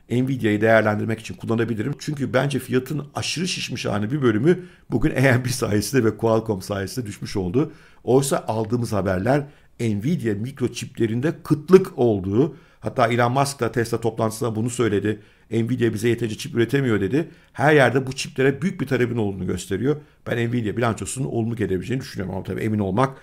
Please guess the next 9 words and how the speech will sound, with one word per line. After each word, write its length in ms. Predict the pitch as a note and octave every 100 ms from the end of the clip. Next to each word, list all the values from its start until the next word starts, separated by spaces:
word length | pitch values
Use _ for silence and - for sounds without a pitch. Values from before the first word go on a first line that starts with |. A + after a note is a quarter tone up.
| _
çok 200 | - A#2
çok 180 | - F#2+
zor. 200 | C3+ B2
Bununla 140 | A#2 G#2+
ilgili 220 | G2 G2
daha 220 | A2+ C3+
detaylı 640 | A2+ A2 A#2 A2+ A2+ C3+
bir 180 | G#2+ G2+ - _ -
içgörüyü 840 | C#3+ - - B2 G2+ G2+ C3 D3